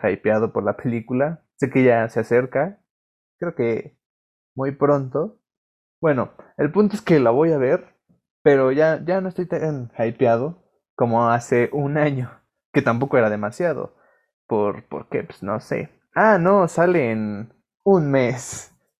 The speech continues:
<laughs> Ay, ya es demasiado, no puede ser. Pero bueno, el punto es que,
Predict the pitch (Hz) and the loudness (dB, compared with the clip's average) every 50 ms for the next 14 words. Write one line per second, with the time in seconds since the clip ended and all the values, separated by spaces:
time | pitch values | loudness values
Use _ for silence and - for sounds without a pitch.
0 | _ _ _ _ _ _ _ _ _ _ _ - 151 135 165 151 143 135 120 127 | _ _ _ _ _ _ _ _ _ _ _ -8 -4 -2 -2 0 2 4 4 4
1 | 123 117 117 - - 120 127 - - - - - - - - _ _ - - 143 | 4 2 -2 -4 -6 -10 -14 -12 -12 -12 -10 -10 -10 -12 -16 _ _ -8 -6 -6
2 | - - - 92 - - - - - - - _ _ _ _ _ _ _ _ _ | -4 -4 -6 -8 -8 -10 -14 -16 -18 -18 -18 _ _ _ _ _ _ _ _ _
3 | - 156 180 190 196 190 151 113 101 - _ _ _ _ _ _ _ _ _ _ | 2 4 6 6 6 4 4 2 -2 -6 _ _ _ _ _ _ _ _ _ _
4 | _ _ - 165 180 175 - 214 202 196 185 214 196 - - - - 147 147 127 | _ _ -4 -4 -2 0 0 0 0 2 2 0 0 -2 -4 -4 -2 0 2 2
5 | 120 120 117 113 117 117 120 117 117 120 123 - | 2 0 0 -2 -2 -2 -2 -2 -2 -2 -4 -6